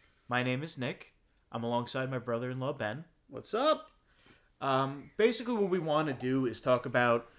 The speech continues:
Speaker 1: some of the movies that are coming out now more recently, you know, maybe even do a couple classic ones, but I kinda wanna stick to some of the more popular ones that are coming out nowadays. The brief, brief explanation of what we wanted to do here.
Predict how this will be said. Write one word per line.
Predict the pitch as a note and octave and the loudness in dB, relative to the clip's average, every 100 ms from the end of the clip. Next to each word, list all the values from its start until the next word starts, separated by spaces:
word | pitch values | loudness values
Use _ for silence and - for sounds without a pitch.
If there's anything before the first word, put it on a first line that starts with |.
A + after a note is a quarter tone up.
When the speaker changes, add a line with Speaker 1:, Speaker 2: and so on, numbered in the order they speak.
| - _ - | -20 _ -4
Speaker 1:
some | - B3 | 6 8
of | B3 | 10
the | A#3 | 8
movies | F#3+ F3 F3 C3+ | 6 6 6 4
that | C3+ C3 | 4 4
are | |
coming | B2+ D3+ C#3+ C3+ C3 - | 2 -2 -4 -4 -6 0
out | A#2 A#2+ A#2+ - | 4 6 4 -2
now | G#2+ A2 A#2 A2+ A2 G#2+ - | -2 2 4 4 2 -6 -8
more | C3+ B2+ | 0 0
recently, | A#2+ B2+ B2+ C3+ B2+ C3 B2 | 2 0 0 -2 0 0 0
you | A#2 A2+ | -2 -4
know, | G#2+ G#2 - - - | -4 -4 -10 -16 -6
maybe | - A#3 G3+ | 6 8 8
even | A3+ F#3+ F#3+ | 6 4 4
do | F#3+ | 4
a | E3+ | 4
couple | F3 D3 C3+ | 0 -2 -2
classic | D3+ D3 C3+ D3 C3 | 2 4 2 -4 -4
ones, | C3+ C3+ | -4 -4
but | - | -2
I | B2 | -2
kinda | F3 E3+ | 0 0
wanna | E3 D3 | 0 0
stick | - C#3+ - | -2 -6 -8
to | B2 | -6
some | - A#2+ A#2+ | -2 -2 -2
of | A#2 A2 | -4 -4
the | A#2 | -4
more | A#2+ | -4
popular | - A#2+ A#2+ B2+ | 0 -2 0 -2
ones | B2 B2 A#2+ | -2 -2 -4
that | |
are | A2+ | -4
coming | - A2+ A2 | -6 -6 -4
out | G#2+ | -4
nowadays. | A2+ A2 A2+ A#2 B2 A#2+ - - - - - - - _ - - | -2 0 2 2 0 -2 -8 -14 -20 -20 -20 -20 -20 _ -20 -2
The | E3 D#3 C#3 - _ _ _ _ _ _ | 4 4 4 -6 _ _ _ _ _ _
brief, | B3 A#3 G#3 - - | 2 2 2 -6 -2
brief | G#3 G3+ | 0 4
explanation | F#3+ E3+ E3 D3+ D3 C3+ C#3+ | 4 2 0 2 2 2 -2
of | A#2 | -2
what | C3 | -2
we | C3 | -2
wanted | A#2 B2 B2+ A2 | 2 2 2 -2
to | |
do | A2+ B2 | -4 -2
here. | A2+ A#2+ A#2+ | 0 0 -2